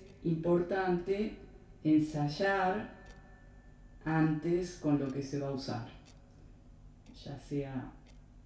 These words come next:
un equipo, un, un micrófono, vestuario, por supuesto, como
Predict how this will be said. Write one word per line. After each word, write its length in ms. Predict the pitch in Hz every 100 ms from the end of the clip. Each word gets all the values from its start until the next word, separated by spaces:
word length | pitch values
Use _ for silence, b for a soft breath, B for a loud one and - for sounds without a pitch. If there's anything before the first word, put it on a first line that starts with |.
| - -
un 140 | 151 139
equipo, 800 | 127 170 170 170 175 143 117 113
un, 440 | 131 131 127 120 -
un 120 | 120
micrófono, 920 | 117 113 170 175 180 170 170 165 165 151
vestuario, 680 | 139 131 123 139 151 151 143
por 120 | 120 113
supuesto, 960 | 123 135 143 147 143 - 143 143 147 -
como 300 | 131 127